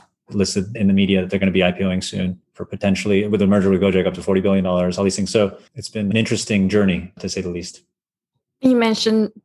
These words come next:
Speaker 2: bringing families on board. At least in Asia, L Ps tend to be families. They are those few people who are involved in many, many industries. And I imagine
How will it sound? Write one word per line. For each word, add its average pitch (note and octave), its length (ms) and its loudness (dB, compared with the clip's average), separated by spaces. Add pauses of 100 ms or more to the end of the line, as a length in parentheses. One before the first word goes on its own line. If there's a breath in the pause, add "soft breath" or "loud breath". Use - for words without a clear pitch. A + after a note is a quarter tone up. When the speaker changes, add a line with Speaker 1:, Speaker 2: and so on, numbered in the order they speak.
(120)
Speaker 2:
bringing G3+ 400 2
families F3+ 480 -2
on F3 140 -4
board. F3 500 -2
At F#3 140 2
least G3 180 0
in F3+ 140 -2
Asia, E3+ 340 0
L E3 100 0
Ps F3+ 200 -8
tend D#3+ 180 -6
to - 100 -12
be - 100 -6
families. D3+ 800 -4
They F#3+ 200 0
are E3 280 2 (280)
those G3+ 260 0
few G3 160 -2
people F#3 360 -4
who F3 180 -2
are D#3 320 2
involved F3+ 320 0
in F3 100 -2
many, D#3+ 140 -4
many D#3+ 200 -6
industries. F3+ 720 -4 (360)
And G#3 80 0
I A3 60 4
imagine A3+ 580 2